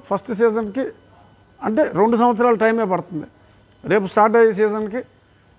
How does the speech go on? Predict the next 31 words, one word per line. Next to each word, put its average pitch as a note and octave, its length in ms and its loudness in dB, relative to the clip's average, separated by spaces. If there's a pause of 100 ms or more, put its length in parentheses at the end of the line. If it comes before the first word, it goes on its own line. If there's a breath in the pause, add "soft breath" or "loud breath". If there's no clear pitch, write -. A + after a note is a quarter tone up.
(280)
ఫార్టీ G3 260 0
వన్ G#3+ 180 0
పాయింట్ G#3 300 -2
వన్ G3+ 180 -4
ఫైవ్కి G#3+ 300 -2
ఫిల్ G3+ 200 0
చేసి, G3 240 -4 (400)
ఎందుకంటే G#3 360 -2
ప్ర-, - 140 -10 (180)
ప్రాజెక్ట్ A3 500 2 (720 soft breath)
లెవెల్ B3+ 300 4
మొత్తం A#3+ 280 -2
ఒకేసారి A3 420 0
ఫిల్ A3+ 180 -2
చేయకూడదు G3 420 2 (120)
రూల్స్ G3 260 -2
ప్రకారం F3+ 300 -2 (100)
కూడా. F3 140 -6 (840 soft breath)
But C#4 160 2 (960)
ఫార్టీ G3 300 0
వన్ D4 180 2
పాయింట్ C#4 280 2
ఫైవ్కి C4+ 280 2
సరిపడే C4 360 4 (100)
ల్యాండ్ C4 280 0
మేము B3+ 200 -2
ముందు B3+ 220 -2
ఎక్వైర్ A#3+ 340 -2
చేస్తాం, A3+ 280 -4 (160)
ఆరు A3 160 4
నెలల A#3+ 160 0